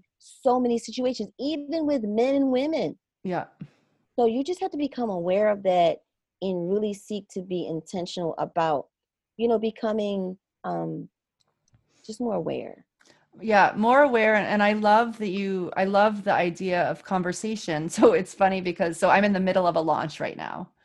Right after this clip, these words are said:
Speaker 1: Mm-hmm.
Speaker 2: And the launch is all about a, a program where we learn how to plan and hold space. And
Speaker 1: Yeah.
Speaker 2: one of the things that I got called out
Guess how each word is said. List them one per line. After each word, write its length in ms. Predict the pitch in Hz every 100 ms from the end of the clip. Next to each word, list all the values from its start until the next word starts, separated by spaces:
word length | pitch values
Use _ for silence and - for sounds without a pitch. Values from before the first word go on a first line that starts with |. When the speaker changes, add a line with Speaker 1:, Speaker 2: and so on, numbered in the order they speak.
| -
Speaker 1:
Mm-hmm. 320 | 208 190 175
Speaker 2:
And 140 | 190
the 100 | 196
launch 380 | 185 185 185 208
is 100 | 202
all 240 | 180 170 170
about 520 | 170 165 165 165 - _ _ -
a, 240 | 165 -
a 60 | 180
program 580 | - 190 185 185 165 165
where 120 | 160
we 100 | 170
learn 240 | 165 175
how 80 | 185
to 80 | 165
plan 560 | 156 190 165 160 160 156
and 200 | 165 165
hold 300 | 170 156 151
space. 640 | - 135 - 147 - - _
And 400 | 175 165 156 160 -
Speaker 1:
Yeah. 60 | 175 185
Speaker 2:
one 240 | - 208 208
of 120 | 208
the 100 | 208
things 320 | 196 190 185
that 100 | 180
I 220 | 156 165 175
got 240 | 165 -
called 280 | - 170 165
out 260 | 160 -